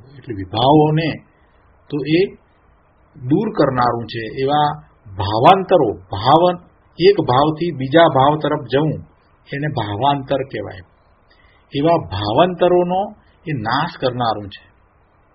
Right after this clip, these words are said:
એક રૂપ થઈ જાય, પોતે એક ભાવ રૂપે, શુદ્ધ ભાવ રૂપે પરિણમે તો એનો અર્થ એ થયો કે શુદ્ધ ભાવ રૂપે પરિણમતા અનેક પ્રકારના જે વિવિધ ભાવો થવાની પ્રક્રિયા જે છે એ નાશ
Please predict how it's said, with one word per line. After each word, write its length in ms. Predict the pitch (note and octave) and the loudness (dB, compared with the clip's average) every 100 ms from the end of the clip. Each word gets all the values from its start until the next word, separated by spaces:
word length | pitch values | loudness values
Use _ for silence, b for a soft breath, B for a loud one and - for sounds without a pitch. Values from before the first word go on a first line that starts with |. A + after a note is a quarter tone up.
| _ b b b b b - D3 | _ b b b b b 0 4
એક 140 | G#3 G3+ | 4 4
રૂપ 300 | F#3 G3+ F#3 | 2 2 0
થઈ 300 | D#3 D#3 G3+ | 0 0 4
જાય, 240 | A3 G3 | 6 4
પોતે 320 | D3+ D3+ D#3 | 4 -2 0
એક 320 | E3+ D#3 F3+ A3 | -2 2 2 2
ભાવ 120 | - | 0
રૂપે, 480 | A#2+ C3 C#3+ C#3 G#2+ | 2 4 2 -2 -8
શુદ્ધ 260 | - C#3 | -8 -8
ભાવ 540 | C#3 E3+ B2+ A#2 C#3+ D3+ | -2 -2 0 0 0 0
રૂપે 280 | C#3+ E3 | 0 0
પરિણમે 560 | D#3 D3 E3+ F3 D3+ D#3 B B B B - | 0 -2 -2 -2 -2 -4 B B B B -10
તો 60 | C3+ C3+ | -6 -2
એનો 140 | D#3+ | 2
અર્થ 200 | D#3 D#3 | 2 2
એ 180 | D#3 F#3+ | 2 2
થયો 320 | G#3+ D3+ E3 | 4 2 2
કે 100 | - | 0
શુદ્ધ 380 | - C3+ D3+ D#3 | -4 -2 0 0
ભાવ 260 | A#2 C#3 E3 | 2 2 4
રૂપે 340 | D#3+ D#3 E3 D#3+ | 2 0 -2 0
પરિણમતા 760 | B2+ C#3 D3 D3+ D3+ E3 B2+ C3 | -2 -2 -4 -6 -2 -2 -4 -6
અનેક 360 | C3 F3 G#3 G#3 | -6 -4 -4 -6
પ્રકારના 580 | D#3 C#3 C#3+ C#3+ D3 D3+ D3+ | -8 -4 -2 -2 -2 -4 -2
જે 120 | D#3 | 0
વિવિધ 480 | C#3 G#2 G#2+ C#3+ A2 | 0 -2 -2 -2 -2
ભાવો 360 | F#2+ G2+ B2 D3 | -4 -2 0 -2
થવાની 1700 | - B2 D3 D#3+ D#3 - _ _ _ _ _ _ _ _ _ - D3 | -4 0 2 2 -2 -10 _ _ _ _ _ _ _ _ _ -8 -8
પ્રક્રિયા 520 | - - - D3 D#3+ | -6 -8 -4 2 2
જે 180 | D3+ E3 | 4 2
છે 200 | F3 D3 C3+ - _ _ _ _ _ - | 0 -2 -4 -10 _ _ _ _ _ -4
એ 20 | |
નાશ 320 | D#3+ D3+ F3 | 0 4 2